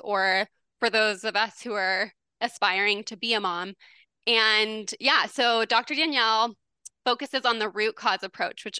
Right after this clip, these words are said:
I think is amazing and, like, why I really wanted to bring her on specifically. Um, she uses natural therapies like nutrition, supplements, and lifestyle changes to heal the body rather than mask symptoms, which I think is just so huge.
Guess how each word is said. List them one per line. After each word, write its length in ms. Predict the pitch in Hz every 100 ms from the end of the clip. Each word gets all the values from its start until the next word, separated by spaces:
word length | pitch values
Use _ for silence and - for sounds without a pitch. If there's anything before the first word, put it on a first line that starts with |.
| -
I 100 | 208
think 240 | 226 226 226
is 80 | 196
amazing 540 | 208 202 202 415 202 202
and, 160 | 196
like, 180 | 190 - - - - _ _
why 340 | 208 202 190
I 60 | 208
really 200 | 202 202
wanted 240 | 196 196
to 140 | -
bring 260 | 190 190 190
her 400 | 196 - 202 196
on 320 | 208 208 226
specifically. 760 | 247 226 - 208 247 277 277 285 -
Um, 460 | 220 202 185 196 208 - _ _ _
she 200 | - 247
uses 220 | 220 226
natural 320 | 226 220 220
therapies 440 | 226 330 339 302 294
like 140 | 220
nutrition, 600 | 214 220 240 226 247 220 -
supplements, 480 | 214 233 214 214
and 100 | -
lifestyle 380 | 196 190 - 214
changes 460 | 214 214 202 208 208
to 120 | 233
heal 320 | 196 233 208
the 100 | 208
body 460 | 220 220 220 220 214
rather 500 | 214 190 185 196 190 - _ _ _ _
than 180 | 220 220
mask 460 | 202 - 185 - 220 _
symptoms, 580 | - 220 208 - - 196
which 160 | 208
I 100 | 196
think 240 | 202 202 214
is 120 | 202
just 180 | 202 -
so 120 | 180
huge. 400 | 196 - - -